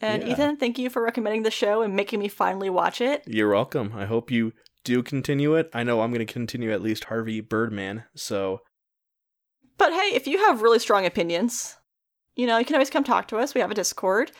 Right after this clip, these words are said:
Speaker 1: There's a link in the description for that. If you wanna follow us on Twitter, you can find me at Roll for Alex.
Speaker 2: And then you can find me at E Tay Shaw. That's E T A Y S C H A.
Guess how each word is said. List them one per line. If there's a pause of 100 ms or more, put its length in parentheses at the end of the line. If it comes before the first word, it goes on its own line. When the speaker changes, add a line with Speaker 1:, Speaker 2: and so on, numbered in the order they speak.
(120)
Speaker 1:
There's
a
link
in
the
description
for
that. (460)
If
you
wanna
follow
us
on
Twitter, (160)
you
can
find
me
at
Roll
for
Alex. (540)
Speaker 2:
And
then
you
can
find
me
at
E
Tay
Shaw.
That's (100)
E (180)
T
A
Y (140)
S
C
H (160)
A.